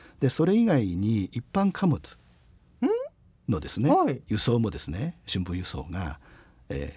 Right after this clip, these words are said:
Speaker 2: ー、取り扱ってまして、
Speaker 1: ええ。
Speaker 2: いろいろ全国の約二百社ぐらいの輸送会社さんとアライアンス契約を
Speaker 1: はい。
Speaker 2: 結んでおりまして、
Speaker 1: おう。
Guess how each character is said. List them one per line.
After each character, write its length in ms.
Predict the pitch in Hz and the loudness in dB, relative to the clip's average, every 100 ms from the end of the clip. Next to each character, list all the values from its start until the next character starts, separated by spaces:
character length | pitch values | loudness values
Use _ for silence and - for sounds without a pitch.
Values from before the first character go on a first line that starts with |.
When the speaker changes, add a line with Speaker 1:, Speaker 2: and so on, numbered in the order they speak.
| - | -18
Speaker 2:
ー、 40 | - | -10
取 120 | 95 | -8
り 60 | |
扱 180 | 87 - | -6 -8
っ 20 | 82 | -10
て 120 | - | -10
ま 100 | 87 | -8
し 80 | - | -8
て、 120 | 78 | -4
Speaker 1:
え 40 | 80 | 0
え。 260 | 208 123 - _ _ | 0 0 -4 _ _
Speaker 2:
い 80 | 139 | 2
ろ 100 | 147 | 4
い 40 | 147 | 4
ろ 100 | 135 | 4
全 220 | 160 147 | 4 2
国 280 | 101 - 95 | -2 -6 -4
の 300 | 113 98 98 | -2 -2 0
約 260 | 123 - | -2 0
二 100 | 101 | 2
百 140 | 135 139 | 2 2
社 160 | 180 | 2
ぐ 80 | 180 | 4
ら 140 | 113 | 2
い 120 | 71 - - - | 0 -8 -20 -6
の 360 | 92 92 87 85 | -2 -2 -4 -4
輸 120 | 95 | -6
送 260 | - 95 92 | -2 -4 -2
会 140 | 98 | -4
社 140 | - 73 | -4 -8
さ 120 | - | -10
ん 100 | - | -12
と 260 | - 87 - | -8 -8 -4
ア 80 | 104 | 0
ラ 140 | 120 | 2
イ 80 | 120 | 2
ア 60 | 110 | 2
ン 80 | |
ス 140 | 101 101 | -2 -2
契 120 | - | 2
約 240 | 127 - | 2 0
を 40 | 110 | -4
Speaker 1:
は 40 | |
い。 40 | - - _ _ _ _ _ _ _ _ _ - - - - - | -4 -20 _ _ _ _ _ _ _ _ _ -20 -20 -20 -20 -6
Speaker 2:
結 180 | 117 104 | -2 0
ん 60 | |
で 80 | 107 | 0
お 40 | 98 | 0
り 60 | |
ま 120 | 95 | -2
し 100 | 95 | -4
て、 120 | - 254 | 0 2
Speaker 1:
お 260 | 240 | 4
う。 60 | 135 | 2